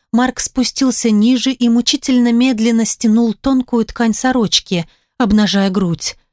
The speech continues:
"Я знаю", раздался его серьёзный баритон. Вместе с этим он смял нежное полушарие, склонился и обхватил ртом напряжённый сосок. Прерывисто втянув воздух,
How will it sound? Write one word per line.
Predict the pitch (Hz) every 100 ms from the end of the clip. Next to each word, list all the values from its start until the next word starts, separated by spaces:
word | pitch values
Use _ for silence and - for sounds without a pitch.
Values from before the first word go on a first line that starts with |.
| _ _ _ _
"Я | 170 170
знаю", | 170 175 160 151 156 - _ _ _ _
раздался | 226 220 180 196 180 202
его | 190
серьёзный | 190 214 190 185 190
баритон. | 185 208 220 202 175 156 _ _ -
Вместе | 202 233 -
с | -
этим | 262 254 240 -
он | 233
смял | 220 240 254 226
нежное | 214 226 202 208
полушарие, | 196 196 196 - 202 202 233 247 - _ _
склонился | - 247 226 214 254 - 269 254 _ _ _
и | 247
обхватил | 240 - 233 - 233
ртом | 220 - 277 247
напряжённый | 202 214 202 226 220
сосок. | - 247 - 170 - - _ _ _ _ _
Прерывисто | - 262 269 262 226 - 226
втянув | 202 - 233 226 214 -
воздух, | 214 262 220 180 -